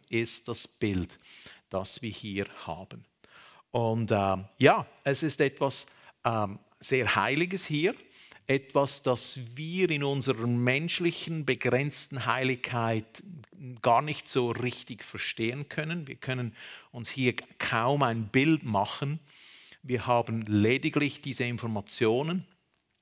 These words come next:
Wir sehen den Eingang, das Tor dazu, wohin das gehen kann, was für eine Herrlichkeit in dieser Anbetung liegt. Aber, ähm, wir sehen hier, preis dem Herrn, natürlich nur begrenzt hinein und wir können uns nicht wirklich vorstellen,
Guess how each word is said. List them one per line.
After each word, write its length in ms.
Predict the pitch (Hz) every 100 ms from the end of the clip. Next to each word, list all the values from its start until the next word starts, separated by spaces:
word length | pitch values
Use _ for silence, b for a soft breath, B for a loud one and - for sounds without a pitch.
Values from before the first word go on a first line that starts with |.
| - -
Wir 200 | 107 101
sehen 720 | 95 113 117 113 110 90 101 _ -
den 140 | 98
Eingang, 640 | 101 92 107 131 143 147
das 240 | 120 - -
Tor 300 | 110 101 123
dazu, 540 | - - - 139 143 113
wohin 440 | 117 101 139 131
das 260 | 113 - -
gehen 320 | 113 117 127
kann, 320 | 131 131 110
was 180 | 113 -
für 140 | 131
eine 140 | 110 104
Herrlichkeit 680 | 104 120 120 - 117 117 - B B B B B B
in 120 | 113
dieser 240 | 107 107 104
Anbetung 720 | 98 101 104 104 - 101 95
liegt. 520 | 95 131 - - - _ B B B B -
Aber, 580 | 110 107 113 113 110 -
ähm, 500 | 107 104 98 95 104
wir 200 | 147 107
sehen 280 | 98 107 117
hier, 380 | 110 117 113 131 135 -
preis 260 | 110 107 -
dem 120 | 113
Herrn, 340 | 107 113 113
natürlich 340 | 104 123 110 -
nur 120 | 117
begrenzt 760 | 110 92 110 110 120 110 -
hinein 340 | 117 107 104 104
und 80 |
wir 80 | 101
können 240 | - 113 110
uns 120 | 95
nicht 220 | 117 -
wirklich 300 | 120 - 104
vorstellen, 580 | - 104 - 110 101